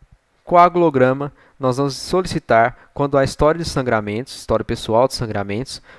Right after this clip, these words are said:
quando há coagulopatias, nefropatias, hepatopatias,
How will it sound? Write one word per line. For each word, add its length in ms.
quando 220
há 100
coagulopatias, 1040
nefropatias, 1000
hepatopatias, 1040